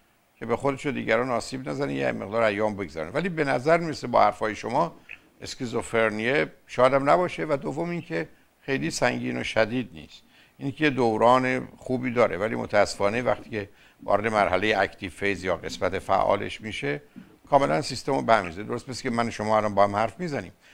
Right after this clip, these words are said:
ولی اگر شما بخوابید یا من بخوابم که ما نمی‌تونیم با هم گفتگو کنیم، یکی جواب نمیده و بنابراین واقعیت اینه. امیدوارم که، اه، هیچی نباشه،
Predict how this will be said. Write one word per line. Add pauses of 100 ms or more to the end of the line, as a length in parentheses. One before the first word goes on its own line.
(140)
ولی
اگر
شما
بخوابید
یا
من
بخوابم
که
ما
نمی‌تونیم
با
هم
گفتگو
کنیم، (380)
یکی
جواب
نمیده (540)
و
بنابراین
واقعیت
اینه. (120)
امیدوارم (560)
که، (320)
اه،
هیچی
نباشه،